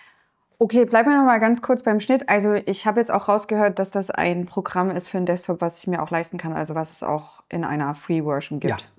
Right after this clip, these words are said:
Speaker 1: Okay.
Speaker 2: Und die ist ausreichend gut. Glaub
Speaker 1: Okay.
Speaker 2: mir, die ist, die ist wirklich verdammt gut.
Speaker 1: Ich werde das austesten und ich werde berichten, ähm, versprochen. Auf LinkedIn, also falls ihr es noch nicht tut, folgt mir und Sam gerne auf LinkedIn, folgt dem Handelskraft Digital Business Talk, wenn ich einmal dabei bin.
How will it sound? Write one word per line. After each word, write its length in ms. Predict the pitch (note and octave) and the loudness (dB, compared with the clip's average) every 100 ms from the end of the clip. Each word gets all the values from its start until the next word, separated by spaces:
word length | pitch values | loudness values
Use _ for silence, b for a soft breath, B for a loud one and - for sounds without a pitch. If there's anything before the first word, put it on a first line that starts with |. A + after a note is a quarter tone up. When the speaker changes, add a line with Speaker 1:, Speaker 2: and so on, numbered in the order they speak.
| _ | _
Speaker 1:
Okay. 220 | D3 - | -10 -2
Speaker 2:
Und 60 | B2 | 2
die 60 | D#3+ | 2
ist 120 | - | 2
ausreichend 380 | E3 D3 D3 C#3+ | -2 -2 -2 0
gut. 180 | C#3 - _ | -2 -4 _
Glaub 120 | - B2 | -2 0
Speaker 1:
Okay. 120 | B2+ F#2+ | 2 0
Speaker 2:
mir, 20 | |
die 100 | - | -2
ist, 280 | A2 A2+ - | -8 -8 -6
die 80 | C3+ | -4
ist 160 | A#2 - | -2 -2
wirklich 280 | C#3 C3 - _ | -2 -4 -14 _
verdammt 260 | A#2+ A#2 G#2+ | -2 -2 -2
gut. 200 | - - | -6 -8
Speaker 1:
Ich 100 | - | 2
werde 160 | A#3+ C4 | 4 6
das 180 | C4+ C4 | 4 2
austesten 540 | G3 C4 - C4 C4 | 2 2 2 0 2
und 80 | A3 | 0
ich 120 | G#3+ | 2
werde 180 | G#3+ G#3 | 0 0
berichten, 480 | G3 F3 G#3 - C#4+ G4+ _ _ | 0 -2 -2 -2 -6 -6 _ _
ähm, 520 | F#3+ F3+ F3+ F3 F3 | -2 0 0 -2 -4
versprochen. 520 | F3+ F#3 - G#3 G#3+ D#4+ _ _ _ _ _ _ _ - | -6 -10 -2 -2 0 -4 _ _ _ _ _ _ _ 0
Auf 220 | G3+ G#3+ | 0 2
LinkedIn, 460 | A3 B3 C4+ C4 C#4 | 2 4 4 2 2
also 400 | F#3+ F#3 F3+ F3+ | 2 2 2 0
falls 260 | - A3 A3+ | 0 0 2
ihr 60 | |
es 100 | A3+ | 0
noch 100 | A3+ | -2
nicht 220 | G#3+ D4 - | 0 -2 0
tut, 200 | C#4+ C4+ | -2 -2
folgt 360 | - G#3 G#3 | -2 -2 -2
mir 240 | G3+ A3 A3 | -4 -2 -2
und 160 | F#3 | -4
Sam 240 | F3+ F#3 F#3+ | -4 -4 -2
gerne 240 | F3 F3 | -4 -4
auf 160 | D#3 - | -4 0
LinkedIn, 320 | B3+ C4 G3+ | 2 2 -2
folgt 320 | G3 A#3 A3+ | -2 -4 -4
dem 160 | G3 F#3 | -6 -4
Handelskraft 480 | G3+ G#3+ - F3 - | -4 -4 -8 -12 -10
Digital 220 | E3+ D#3+ | -10 -10
Business 320 | D#3+ F3 F3+ | -10 -8 -8
Talk, 200 | - F3 E3+ | -8 -12 -10
wenn 120 | D#3 | -10
ich 160 | D#3 - | -10 -10
einmal 160 | D#3 | -8
dabei 260 | D#3 D#3 D#3 | -8 -6 -6
bin. 220 | E3 G3+ | -4 -4